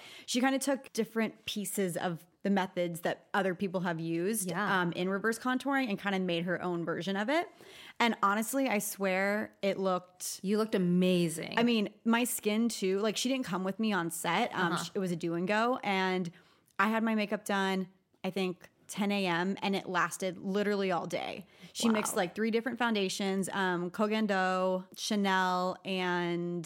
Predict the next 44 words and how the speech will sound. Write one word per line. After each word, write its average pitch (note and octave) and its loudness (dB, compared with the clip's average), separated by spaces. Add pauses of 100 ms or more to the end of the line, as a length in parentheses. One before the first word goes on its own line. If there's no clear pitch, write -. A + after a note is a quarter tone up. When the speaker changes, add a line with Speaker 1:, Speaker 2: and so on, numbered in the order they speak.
(140)
Speaker 1:
Dior. G3+ 2 (840)
But, C#4 4
like, C#4 2
the C#4 6
way A3 4
that C4 0 (400)
it A#3 4
works F#3+ 0
is F#3 -2 (140)
I, G#3 4
I A3 2
wanna C#4 2 (240)
film G#3+ 2
a F3+ 0
video E3 -4
about F3 -2
reverse E3+ -2
contouring, G3+ -2
but, A#3+ 4
like, G#3 6
Speaker 2:
Yes. - -4
Speaker 1:
because G#3 -2
of A#3 -6
the C4 2
way G#3 2
she G#3+ -2
did F3 -2
it, G3+ -2
she - -4
actually G#3 -2
used A3+ 0
less E3+ -2
foundation F#3 -2
than F3 -2
she F3 -6
normally E3+ -2
would, D4 0
which G#3+ 2
I G3+ 2
totally F#3+ 0
appreciated. D#3+ -6
'Cause F#3 -4
Speaker 2:
Yeah. G#3 6
Speaker 1:
it - -2